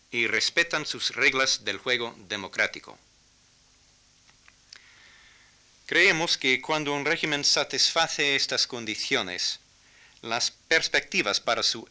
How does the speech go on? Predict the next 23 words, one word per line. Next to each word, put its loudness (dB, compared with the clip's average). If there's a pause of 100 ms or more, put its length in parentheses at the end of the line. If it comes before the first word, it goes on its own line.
estabilidad 2
y -2
su -6
supervivencia -2
a -4
largo -4
plazo -6
son -4 (180)
buenas. -10 (1160)
Una 4
razón 0 (580)
es 4
que 4
la -2
aceptación -4
de 0
estas -2
instituciones -8
representativas -6
y -12
gubernamentales -2
como -8
legítimas -6